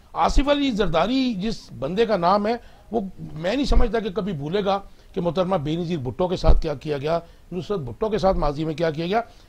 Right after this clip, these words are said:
even, अ, इसके साथ आसिफ अली जरदारी के साथ क्या किया गया। और हम भूल जाते हैं कि दो हज़ार चौदह में जब उनके पास चांस था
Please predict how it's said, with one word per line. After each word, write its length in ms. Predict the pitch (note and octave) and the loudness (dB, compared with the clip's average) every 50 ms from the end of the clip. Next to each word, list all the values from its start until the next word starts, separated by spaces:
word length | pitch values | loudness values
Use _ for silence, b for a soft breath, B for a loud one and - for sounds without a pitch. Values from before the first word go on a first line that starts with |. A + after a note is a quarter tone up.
| b | b
even, 240 | A#3+ C4 D#4 D#4 D4+ C4+ - - b b b b b - | -2 0 0 0 0 -4 -8 -16 b b b b b 2
अ, 320 | G#3 G3 A3 G3+ F#3 - E3+ | 4 4 4 4 4 0 -2
इसके 240 | F#3+ - - B3 | -2 -2 0 4
साथ 220 | A3 - A3 A3 A#3 | 6 8 8 8 6
आसिफ 280 | G#3 F#3+ F3 - - | 4 6 8 8 8
अली 120 | C4+ B3+ A#3+ | 8 6 4
जरदारी 340 | G#3+ F#3 - D3 E3 B3+ C4+ | 0 0 0 0 0 0 0
के 80 | C#4 | -2
साथ 140 | G#3+ - G#3 G3+ | -2 2 4 4
क्या 140 | - G3 D#3 | 4 4 2
किया 180 | C3+ D3+ C3+ A#2+ | 0 -2 -4 -4
गया। 180 | A#2 A2+ G#2+ - b b b b b b b b b b | -4 -6 -8 -10 b b b b b b b b b b
और 120 | - C#4+ D4 | 0 4 6
हम 240 | A#3+ B3 C#4+ C#4+ C4+ | 6 6 4 4 4
भूल 180 | B3+ C#4 D4 | 2 4 6
जाते 240 | D#4 D4 C#4 G3+ C#4 | 6 6 6 6 2
हैं 100 | C#4+ C4+ | 0 0
कि 80 | C#4 C4 | 0 2
दो 180 | G#3 B3 C4 | 4 4 6
हज़ार 200 | C4+ C4+ C4 A#3+ | 6 6 6 6
चौदह 280 | - A#3 A3 A#3 C4 C4 | 6 4 2 4 4 2
में 160 | B3 B3 G#3 | 2 2 2
जब 140 | A#3+ A#3+ A3 | 2 0 0
उनके 180 | A#3+ G3 A3+ | 0 -4 -4
पास 180 | A#3 G3+ A#3 G#3+ | -2 -2 -2 -4
चांस 320 | - - - G#3+ A#3+ - | -2 0 2 4 4 4
था 400 | - A3+ F#3+ F3 - - - - | 6 8 8 8 8 4 -2 -6